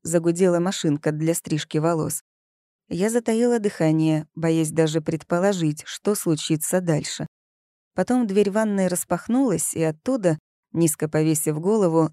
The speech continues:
на заплетающихся ногах вышел Чет. Руби выстригла ему широкую неровную полосу прямо посередине черепа,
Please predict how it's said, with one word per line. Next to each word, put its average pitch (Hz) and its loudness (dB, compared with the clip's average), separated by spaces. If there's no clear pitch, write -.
на 180 -4
заплетающихся 180 -2
ногах 170 0
вышел 226 2
Чет. - -6
Руби 214 4
выстригла 185 0
ему 196 2
широкую 190 0
неровную 180 2
полосу 185 -2
прямо 185 0
посередине 160 -2
черепа, 151 -4